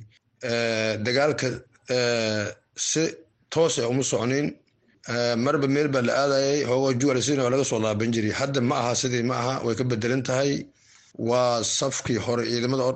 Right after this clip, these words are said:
dhan, dowladaha deriska oo dhan aa soo galahayo. Eh, waxaana lagu ballamay madaxweyneyaashii, saraakiishii shirkaas, eh, ay ku ballameen in si dhaqsi loo soo afjaro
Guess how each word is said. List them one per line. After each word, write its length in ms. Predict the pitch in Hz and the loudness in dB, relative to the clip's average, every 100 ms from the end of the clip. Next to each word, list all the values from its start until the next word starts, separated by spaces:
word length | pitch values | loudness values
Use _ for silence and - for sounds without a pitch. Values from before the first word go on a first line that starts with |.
| 139 | -2
dhan, 260 | 139 143 123 | -2 -4 -2
dowladaha 320 | 117 123 131 | -2 0 0
deriska 280 | 123 127 123 | 0 -2 0
oo 40 | |
dhan 140 | 127 123 | 0 -2
aa 40 | |
soo 200 | 104 123 | -2 -2
galahayo. 560 | 131 139 123 135 135 135 - - - - - - - | 0 2 2 2 2 0 -8 -20 -20 -20 -20 -20 -8
Eh, 720 | 123 127 123 120 117 113 110 - - _ _ _ _ - | -2 0 2 2 2 0 0 -4 -10 _ _ _ _ -2
waxaana 320 | 135 156 156 | 0 2 2
lagu 200 | 151 160 | 2 2
ballamay 600 | 151 147 135 135 127 123 | 2 2 2 2 0 0
madaxweyneyaashii, 840 | 123 127 120 135 139 147 139 147 127 | 0 0 2 2 2 2 0 -2 -2
saraakiishii 720 | 123 120 120 147 - 147 135 | 0 0 0 0 0 0 0
shirkaas, 640 | 113 147 127 135 113 - | -2 -2 0 0 0 -2
eh, 580 | 131 135 127 123 117 113 - - _ - - | -2 -2 -2 -2 -2 -4 -6 -12 _ -20 -4
ay 140 | 127 | -2
ku 100 | 123 151 | 0 2
ballameen 520 | 147 127 127 127 131 - | 2 2 2 0 -2 -2
in 400 | 156 160 160 - - - _ _ - | 0 0 0 -6 -20 -20 _ _ -6
si 160 | - | -4
dhaqsi 360 | 165 165 156 160 135 | -2 -2 0 0 2
loo 180 | 135 | 2
soo 180 | 139 135 | 2 2
afjaro 400 | 117 113 113 113 | 2 0 0 0